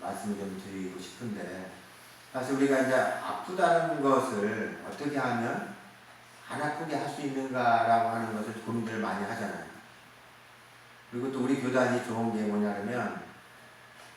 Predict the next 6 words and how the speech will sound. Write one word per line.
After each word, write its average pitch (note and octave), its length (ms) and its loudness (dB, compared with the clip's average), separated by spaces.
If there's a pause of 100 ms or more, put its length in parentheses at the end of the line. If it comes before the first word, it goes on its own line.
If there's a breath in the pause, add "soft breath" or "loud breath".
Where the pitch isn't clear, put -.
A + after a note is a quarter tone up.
(120)
사실 - 180 -6
세상에서 C3 680 2
없는 A2+ 480 2
건강 A#2+ 400 4
기별을 G#2 640 -2 (800)
받아서 - 720 0